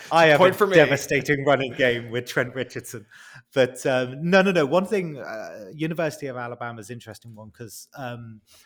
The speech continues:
Speaker 1: I remember when I first started getting into N F L, I, I found it crazy, like, some of the stadia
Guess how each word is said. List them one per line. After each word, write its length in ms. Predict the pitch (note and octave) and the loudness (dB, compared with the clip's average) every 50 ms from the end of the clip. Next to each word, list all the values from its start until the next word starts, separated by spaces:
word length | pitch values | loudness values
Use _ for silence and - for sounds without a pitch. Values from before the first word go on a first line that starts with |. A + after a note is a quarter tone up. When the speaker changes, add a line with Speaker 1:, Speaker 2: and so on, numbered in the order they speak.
| _ _ | _ _
Speaker 1:
I 100 | - B2 | -8 -6
remember 260 | C3+ C#3 D3 D3+ D#3 D#3 | -4 -2 -2 -4 -4 -4
when 140 | C#3+ C3+ | -6 -6
I 80 | C3 B2 | -8 -10
first 240 | B2 - C3 A#2+ - | -10 -10 -12 -12 -10
started 240 | - C3 G#2+ G#2+ - | -10 -12 -12 -12 -12
getting 200 | A#2 A2+ A2+ A#2+ | -12 -12 -12 -14
into 240 | A#2 G#2+ - A#2+ | -16 -16 -16 -16
N 80 | A2 G#2 | -16 -16
F 160 | G#2 - - | -16 -18 -16
L, 240 | A2 G2 F#2+ F#2+ - - | -16 -16 -16 -16 -16 -18
I, 180 | G#2+ A2 - - | -18 -18 -18 -16
I 120 | A2 A2 A2 | -16 -16 -16
found 360 | - - C3 B2 B2 A#2+ G#2+ | -14 -10 -10 -10 -10 -10 -12
it 140 | G2 - _ | -16 -18 _
crazy, 720 | - - - A#2+ A#2 A#2 G#2+ - G#2 G#2 G#2 G2+ G2+ G2 _ _ _ _ _ _ - | -18 -12 -10 -10 -10 -10 -12 -16 -18 -18 -18 -18 -20 -20 _ _ _ _ _ _ -16
like, 240 | G2+ G2 - _ - | -16 -16 -16 _ -20
some 240 | - - B2+ G#2+ | -16 -14 -14 -14
of 60 | A2 - | -14 -16
the 80 | G#2 | -16
stadia 440 | - - - A2 G#2+ A2 B2 B2+ B2+ | -18 -16 -14 -12 -14 -12 -12 -16 -16